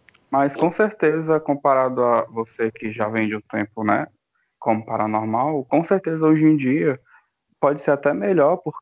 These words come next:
por conta das redes sociais, do, do YouTube em si, e vocês têm uma maneira de mostrar o traba-, o trabalho de vocês,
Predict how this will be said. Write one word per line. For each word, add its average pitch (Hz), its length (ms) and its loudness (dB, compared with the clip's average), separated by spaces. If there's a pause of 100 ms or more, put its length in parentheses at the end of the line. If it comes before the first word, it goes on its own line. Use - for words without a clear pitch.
por 156 200 -6
conta 170 540 0
das 180 200 0
redes 165 240 0
sociais, 131 1040 2
do, 110 400 -6
do 113 100 -6
YouTube 120 460 0
em 135 100 0
si, 135 420 -2 (540)
e 120 60 -2
vocês 135 340 0
têm 160 100 0
uma 156 100 6
maneira 175 380 4
de 180 120 0
mostrar 151 360 0
o 139 60 0
traba-, 131 260 0
o - 100 -14
trabalho 117 440 2
de 117 80 -2
vocês, 131 640 -2